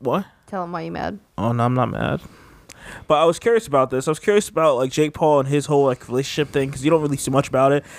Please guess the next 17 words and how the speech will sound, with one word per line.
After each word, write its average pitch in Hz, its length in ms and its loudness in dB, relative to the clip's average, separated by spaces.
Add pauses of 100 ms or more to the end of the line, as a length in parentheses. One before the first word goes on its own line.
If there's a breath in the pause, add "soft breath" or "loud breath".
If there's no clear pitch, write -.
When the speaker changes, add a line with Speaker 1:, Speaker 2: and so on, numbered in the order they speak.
(120)
Speaker 1:
And 226 100 2
I 381 100 4
tune 262 340 2
in 160 100 6
occasionally 156 580 0
to, 143 120 0
like, 131 180 2
Jake's - 380 0
videos 131 420 4
on 120 140 0
YouTube 123 320 -2
and 110 80 0
Speaker 2:
Ew. 196 60 0
Speaker 1:
stuff. 123 440 0 (500 soft breath)
What? 156 260 0 (380)
Speaker 2:
I 113 140 -6
don't. - 340 -10